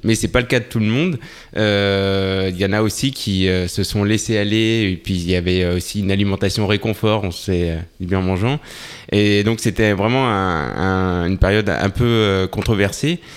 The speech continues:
Euh, et est-ce que, à ton avis, donc, la, la situation, euh, sanitaire, euh, telle qu'on la connaît,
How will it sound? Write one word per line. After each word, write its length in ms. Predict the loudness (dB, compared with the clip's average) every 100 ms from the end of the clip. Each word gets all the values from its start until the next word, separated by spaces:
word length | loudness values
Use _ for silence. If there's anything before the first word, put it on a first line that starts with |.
| -18 -18 -10 -2
Euh, 1300 | 2 2 2 2 2 2 0 0 0 0 0 0 0
et 100 | 0
est-ce 140 | 0 0
que, 100 | 0
à 80 |
ton 200 | 2 2
avis, 200 | 2 2
donc, 220 | 0 0 0
la, 200 | 0 2
la 120 | 0
situation, 580 | -2 0 0 0 0 2
euh, 160 | 0
sanitaire, 600 | 0 0 0 0 2 4
euh, 240 | 2 0 -2 -6 -14 -20 -20 -20 -20 -6
telle 180 | 0 0
qu'on 140 | 2 2
la 120 | 2
connaît, 440 | 2 2 2 2